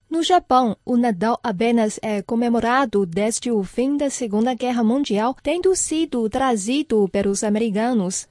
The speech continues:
É visto como o evento social e apenas as famílias cristãs celebram tradicionalmente o festival. O karaage, pedaços de frango desossado e frito, é o prato típico da ceia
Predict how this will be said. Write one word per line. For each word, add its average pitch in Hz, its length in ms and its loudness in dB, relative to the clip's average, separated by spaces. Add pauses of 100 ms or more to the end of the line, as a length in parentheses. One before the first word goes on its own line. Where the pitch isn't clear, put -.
(100)
É 370 120 -2
visto 302 500 0
como 214 280 2
o 220 100 2
evento 214 500 0
social 285 600 0
e 208 140 0
apenas 208 640 0
as 214 180 -6
famílias 214 840 0
cristãs 247 800 -2
celebram 240 720 -2
tradicionalmente 220 1080 -2
o 294 100 -4
festival. - 680 -6 (160)
O 339 140 -2
karaage, 302 840 0
pedaços 240 720 -2
de 214 180 -6
frango 233 760 0 (100)
desossado 226 1080 0
e 233 80 -4
frito, 311 500 -2 (100)
é 269 120 0
o 285 100 0
prato 302 340 2
típico 262 520 -2
da 202 140 0
ceia 240 460 0